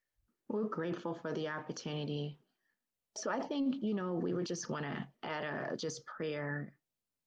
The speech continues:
Um, Lord, we thank you, Father, for, for Andrea, Lord God, and just her heart to serve the community,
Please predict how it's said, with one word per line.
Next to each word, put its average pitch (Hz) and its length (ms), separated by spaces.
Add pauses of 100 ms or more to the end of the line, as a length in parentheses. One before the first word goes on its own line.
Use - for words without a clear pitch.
(360)
Um, 147 400 (280)
Lord, 185 340
we 254 140
thank 160 360
you, 151 80
Father, 147 460
for, 151 640 (640)
for 202 120
Andrea, 180 540
Lord 165 300
God, 165 380
and 151 160
just 151 300 (100)
her 165 120
heart 165 360
to 170 100
serve 165 640 (640)
the 170 80 (120)
community, 175 880